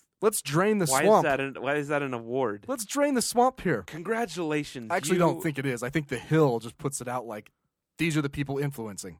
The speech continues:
Speaker 2: Oh, I see.
Speaker 1: Right? And now he's our Secretary of Defense.
Speaker 2: Hmm.
Speaker 1: Let's, uh, yeah, it's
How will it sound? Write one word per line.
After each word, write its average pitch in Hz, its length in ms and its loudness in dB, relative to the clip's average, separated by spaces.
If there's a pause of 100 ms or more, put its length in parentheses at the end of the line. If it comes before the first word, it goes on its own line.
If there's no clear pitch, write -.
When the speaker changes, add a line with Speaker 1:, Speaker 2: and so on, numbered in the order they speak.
(140)
Speaker 2:
Oh, 110 220 -10
I 104 120 -12
see. 95 240 -20
Speaker 1:
Right? 117 300 -4 (420)
And 117 440 -8 (760)
now 147 200 2
he's 143 180 0
our 127 80 -2
Secretary 127 400 -6
of - 20 -10
Defense. 104 480 -12 (500)
Speaker 2:
Hmm. 98 200 -20 (100)
Speaker 1:
Let's, 113 300 -6
uh, 107 320 -6 (340)
yeah, 101 220 -10
it's - 260 -16